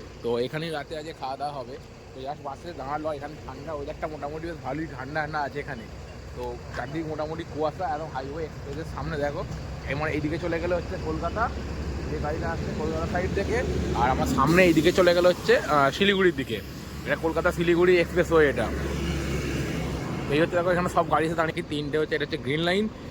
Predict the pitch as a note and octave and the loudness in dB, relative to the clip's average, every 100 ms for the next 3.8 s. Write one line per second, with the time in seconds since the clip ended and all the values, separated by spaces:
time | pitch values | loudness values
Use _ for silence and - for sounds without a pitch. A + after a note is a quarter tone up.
0 | - - B2 C3+ - D#3 D#3 D3 D#3 E3 | -8 -2 2 2 2 4 6 6 4 4
1 | F#3 F#3+ G3+ A3+ D#3 D3+ D#3 D#3 C3+ A2+ | 4 6 4 4 2 2 2 2 2 -2
2 | G2+ B2+ D#3 D3+ D3 E3+ F#3 F3+ D3+ D#3+ | -2 0 2 2 0 0 0 0 0 0
3 | D3+ D#3+ F3+ F3 D#3 C3+ B2 | 0 2 2 0 0 0 0